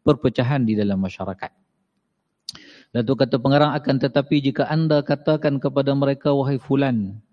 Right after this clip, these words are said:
kebinasaan bagimu dari Allah, takutlah kepada Allah.' Dia pun akan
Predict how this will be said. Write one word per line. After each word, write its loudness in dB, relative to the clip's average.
kebinasaan 0
bagimu 0
dari 0
Allah, -2
takutlah -4
kepada -4
Allah.' -2
Dia 4
pun 0
akan -2